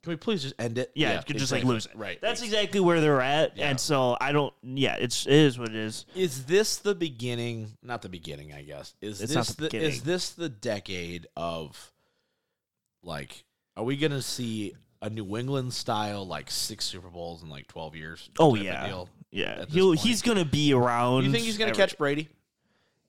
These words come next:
Speaker 2: In terms of, like, wins?
Speaker 1: Yeah.
Speaker 2: No.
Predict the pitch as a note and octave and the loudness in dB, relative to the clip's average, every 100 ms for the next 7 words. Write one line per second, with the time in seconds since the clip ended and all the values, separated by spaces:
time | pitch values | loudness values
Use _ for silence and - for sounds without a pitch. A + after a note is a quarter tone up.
0 | _ C3 B2 C3+ A#2+ A#2 G2+ G#2+ G#2+ G2+ | _ 6 10 10 8 4 4 0 0 2
1 | A2 A2 B2+ C#3 - - - - - - | 2 4 4 2 0 -2 -8 -14 -20 -4
2 | A#2+ G1+ G#1+ A#1 | -2 0 -2 -4